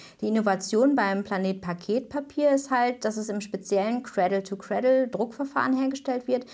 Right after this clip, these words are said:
das eben komplett für den Recyclingprozess optimiert ist. So sind halt keinerlei Schadstoffe oder giftige Schlemme enthalten und das Zeug kann zu hundert Prozent in den biologischen Kreislauf zurückgehen.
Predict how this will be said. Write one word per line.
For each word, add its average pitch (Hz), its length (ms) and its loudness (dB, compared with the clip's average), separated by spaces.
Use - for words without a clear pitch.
das 190 140 0
eben 202 180 2
komplett 196 360 -2
für 208 120 -8
den 196 180 0
Recyclingprozess 180 1080 -4
optimiert - 540 -10
ist. - 320 -16
So 185 120 -8
sind 196 180 -2
halt 202 180 0
keinerlei 190 640 2
Schadstoffe 190 640 -2
oder 185 240 2
giftige 180 400 -6
Schlemme 220 420 0
enthalten 196 520 0
und 175 100 -6
das 175 160 -4
Zeug 180 220 -2
kann 175 160 -6
zu 175 100 -8
hundert 175 220 -4
Prozent 165 400 -8
in 156 100 -6
den 160 200 -6
biologischen 170 520 -4
Kreislauf - 440 -4
zurückgehen. - 500 -16